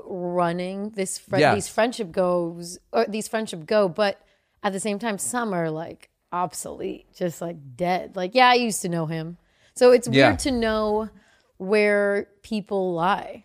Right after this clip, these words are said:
Speaker 1: You know, some can have these friendships that are long lasting, and then some could make it big and just, like,
Speaker 2: Shandling, another
Speaker 1: Yeah.
Speaker 2: guy that's just, like,
Speaker 1: Yeah,
Speaker 2: the
Speaker 1: I can't believe we didn't,
Speaker 2: home
Speaker 1: yeah, that's
Speaker 2: base. I for-, he's just hasn't been in it yet.
Speaker 1: Is he? He's gonna be though, right?
Speaker 2: I think so. I can't remember. I'm
Speaker 1: That'd be
Speaker 2: assuming
Speaker 1: weird.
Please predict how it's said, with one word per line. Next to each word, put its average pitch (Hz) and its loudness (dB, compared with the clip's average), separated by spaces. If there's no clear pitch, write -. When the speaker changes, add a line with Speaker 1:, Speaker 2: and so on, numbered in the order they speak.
Speaker 1:
You 214 0
know, 196 2
some 208 -2
can 214 -4
have 208 -4
these 196 -8
friendships 196 -6
that 175 -4
are 190 2
long 190 0
lasting, 185 -6
and 170 -4
then 165 -8
some 165 -6
could 170 -8
make 175 -8
it 170 -12
big 165 -6
and 156 -10
just, 151 -10
like, - -16
Speaker 2:
Shandling, 214 -2
another 180 2
Speaker 1:
Yeah. 185 2
Speaker 2:
guy 151 6
that's 123 -6
just, 131 -8
like, 107 -4
Speaker 1:
Yeah, 247 4
Speaker 2:
the 190 4
Speaker 1:
I 190 0
can't 247 0
believe 240 2
we 151 6
didn't, 143 6
Speaker 2:
home 143 0
Speaker 1:
yeah, - -2
that's 180 -6
Speaker 2:
base. 123 2
I 127 4
for-, 135 0
he's 131 -2
just 139 -4
hasn't 117 -2
been 101 -2
in 101 -4
it 120 -6
yet. 147 -6
Speaker 1:
Is 202 0
he? 254 -2
He's 240 -4
gonna 311 -2
be - -14
though, - -14
right? 208 -6
Speaker 2:
I 123 0
think 143 -6
so. 92 -6
I 101 -4
can't 110 -8
remember. 98 -10
I'm 117 -2
Speaker 1:
That'd 165 -2
be 180 -2
Speaker 2:
assuming 165 -2
Speaker 1:
weird. 165 -10